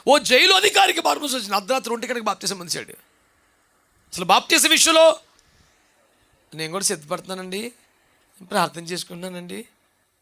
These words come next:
నేను అడిగాను, "ఎందుకు ప్రార్థన చేస్తున్నానని?" దేవుడు మాట్లాడాలి. ఏమని మాట్లాడాలి? ఏమని మాట్లాడాలి నీతో? "నా కుమారుడా,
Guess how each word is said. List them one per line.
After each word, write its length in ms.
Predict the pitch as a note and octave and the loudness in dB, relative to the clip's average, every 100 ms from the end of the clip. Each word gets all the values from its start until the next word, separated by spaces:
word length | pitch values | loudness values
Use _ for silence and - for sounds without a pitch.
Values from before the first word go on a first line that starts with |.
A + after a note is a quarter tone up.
| _ | _
నేను 100 | F3+ | -10
అడిగాను, 240 | F3+ F#3 F3 | -8 -8 -10
"ఎందుకు 220 | F3 E3+ | -12 -12
ప్రార్థన 280 | F#3 F3 F3 | -12 -12 -16
చేస్తున్నానని?" 400 | E3 E3 C#3+ D#3 _ _ _ _ - | -16 -14 -16 -16 _ _ _ _ -12
దేవుడు 340 | D#3 D3 D3 | -8 -8 -10
మాట్లాడాలి. 500 | F3 D#3+ - F3+ E3 - | -8 -10 -10 -18 -18 -12
ఏమని 180 | D#3+ F3+ | -10 -10
మాట్లాడాలి? 500 | F#3 F#3 F#3+ F#3+ G3+ _ _ _ _ _ _ _ _ _ _ _ _ - | -14 -14 -16 -16 -20 _ _ _ _ _ _ _ _ _ _ _ _ -12
ఏమని 240 | D#3+ G3+ | -8 -4
మాట్లాడాలి 420 | A#3 A3 G#3 G3 | -4 -2 -4 -4
నీతో? 500 | E3+ F#3 F3 F#3+ G#3+ A3 _ _ _ _ _ _ _ _ _ _ _ _ _ _ _ _ _ _ _ | -8 -8 -4 -4 -4 -10 _ _ _ _ _ _ _ _ _ _ _ _ _ _ _ _ _ _ _
"నా 240 | D#2+ D2 | -12 -10
కుమారుడా, 760 | C2+ - C#2 C2+ C2+ C2 - - | -10 -12 -12 -10 -10 -10 -12 -16